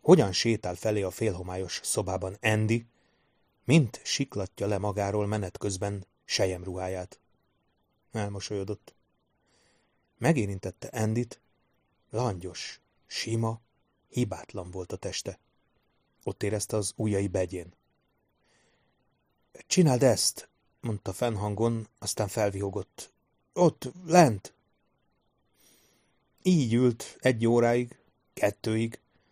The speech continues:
önmagával beszélgetve, motyorászva, aztán egyszer csak borzongás futott végig a testén, nagyot sóhajtott, és az ábrándvilág szerte foszlott.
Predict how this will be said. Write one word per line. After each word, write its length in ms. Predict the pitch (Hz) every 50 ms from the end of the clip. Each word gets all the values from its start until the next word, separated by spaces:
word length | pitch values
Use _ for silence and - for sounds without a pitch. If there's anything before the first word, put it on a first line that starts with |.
| _ _ _ _ _ _
önmagával 680 | - - 113 104 95 90 90 90 95 92 92 92 95 92
beszélgetve, 760 | 98 107 101 - - 95 90 95 107 101 - - 107 107 107 - _ _ _ _ _ _
motyorászva, 960 | - 104 113 117 - 123 113 110 110 113 113 113 - - 113 120 123 - _ _ _ _ _ _ _ _ _ _ _ _
aztán 440 | - - 120 - 123 123 120 117 - _ _ _
egyszer 280 | - 147 - - 110
csak 260 | - - 117 - - - _ _ _ _
borzongás 680 | - 127 120 107 95 90 92 90 90 92 101 95 90 -
futott 320 | - 110 - 98 92 -
végig 300 | 110 107 98 98 95 98
a 60 | 90
testén, 440 | - - 107 104 - - 110 107 104 _ _ _ _ _ _ _ _ _ _ _ _ _ _
nagyot 300 | - 110 110 120 123 120
sóhajtott, 640 | 113 - - 127 117 113 120 113 - 123 113 - -
és 160 | 113 98 -
az 160 | 113 107 104 -
ábrándvilág 760 | - 127 123 110 107 101 98 98 90 107 107 107 104 104 - - _ _ _
szerte 500 | - - - 113 104 98 - - - -
foszlott. 600 | - - - - - - - - - _ - -